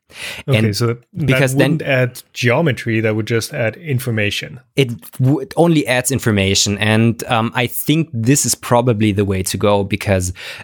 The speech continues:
Speaker 2: um, it, it's, it's still fine if you just use P L A or non-filled materials, because these are, at least from, um, in terms of stiffness, kind of isotropic, and that is the thing which is interesting for you if you do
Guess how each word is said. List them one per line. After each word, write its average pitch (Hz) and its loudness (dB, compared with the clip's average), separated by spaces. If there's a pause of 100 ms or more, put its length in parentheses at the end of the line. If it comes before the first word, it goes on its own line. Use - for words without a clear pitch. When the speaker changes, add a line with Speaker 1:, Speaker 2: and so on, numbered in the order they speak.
(120)
Speaker 2:
um, 101 2 (840)
it, 165 0
it's, - 0
it's - 0
still 208 2
fine 127 0
if 110 -2
you 104 2
just 101 0
use 101 2 (160)
P 113 4
L 104 2
A 101 2
or 98 4
non-filled 92 0
materials, 98 2
because - -2
these 110 0
are, 101 4
at 104 -2
least 127 0
from, 92 0 (100)
um, 92 -2 (220)
in 113 2
terms 117 -2
of 101 -4
stiffness, 175 0 (340)
kind 117 0
of 107 -2
isotropic, 113 0
and 101 2
that 107 0
is 123 0
the 101 -2
thing 113 0
which 107 2
is - -2
interesting 117 0
for 104 0
you 98 2
if - -4
you 101 0
do 98 0